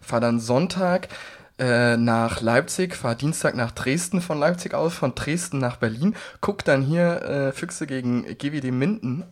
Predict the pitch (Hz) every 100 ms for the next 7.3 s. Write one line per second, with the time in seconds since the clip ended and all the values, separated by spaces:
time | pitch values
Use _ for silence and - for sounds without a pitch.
0 | - 120 117 117 123 127 - 113 120 123
1 | - 143 143 151 147 143 - - - 143
2 | 135 - 147 110 - 127 - 175 175 156
3 | 143 - 139 - 156 165 156 135 - 123
4 | 135 135 139 - - - - - - 120
5 | 117 - 185 196 190 180 - - 127 127
6 | 117 - 143 165 - 160 - - 120 113
7 | 113 104